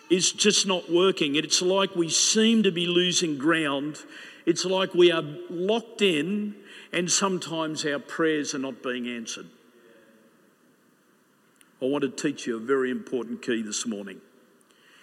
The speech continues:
and it is in Matthew chapter eighteen, verse fifteen. If there is a title to this little communication message,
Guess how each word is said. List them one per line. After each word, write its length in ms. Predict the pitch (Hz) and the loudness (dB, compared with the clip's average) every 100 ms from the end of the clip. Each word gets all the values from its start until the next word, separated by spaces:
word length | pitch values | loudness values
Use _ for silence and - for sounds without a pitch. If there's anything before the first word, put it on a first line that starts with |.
| - _ | -20 _
and 140 | 117 123 | -8 -4
it 120 | 127 | -2
is 200 | 131 120 | -2 0
in 520 | 123 131 - 123 120 | -2 -2 -2 -2 0
Matthew 360 | 131 135 131 120 | 0 -4 -6 -6
chapter 420 | - 131 - 123 - | -6 -6 -6 -6 -4
eighteen, 540 | 127 135 127 131 127 | -2 0 -2 -2 -2
verse 280 | 110 120 120 | -2 -2 -2
fifteen. 680 | - 131 - 120 110 92 76 - _ - - _ | -4 -6 -4 -6 -6 -10 -16 -20 _ -20 -20 _
If 120 | 139 135 | -8 -2
there 300 | 156 165 165 | 0 2 2
is 220 | 160 160 | 0 -2
a 240 | 151 147 | -2 -2
title 580 | 143 - 180 190 180 156 | -6 -6 -2 -2 0 0
to 100 | 147 | 2
this 280 | 143 165 156 | 4 2 4
little 260 | 175 185 | 2 2
communication 1400 | - 165 156 160 165 143 - - 123 - 156 156 156 117 | 0 -4 -4 -2 -2 -4 -8 -14 -12 -4 -4 -2 -4 -4
message, 640 | 120 117 120 131 - - | -6 -6 -8 -8 -12 -12